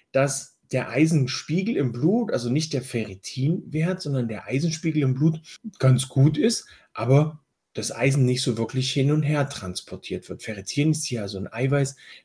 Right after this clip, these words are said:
das mit für die Eisenverwertung gebraucht wird. Was kannst du jetzt tun,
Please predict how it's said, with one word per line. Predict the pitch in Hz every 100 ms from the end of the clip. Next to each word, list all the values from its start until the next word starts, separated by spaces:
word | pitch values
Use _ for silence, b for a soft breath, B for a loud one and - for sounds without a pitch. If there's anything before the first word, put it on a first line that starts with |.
| -
das | 117 113
mit | 117 131 - b b _
für | - 110
die | 110 -
Eisenverwertung | - 120 135 151 143 131 - - 101 90 110 113 127 - 127 120 - _ -
gebraucht | 165 156 110 123 131 - -
wird. | 80 - - B B B B - _ -
Was | 185 -
kannst | 240 220
du | 240
jetzt | 170 - -
tun, | 226 240 302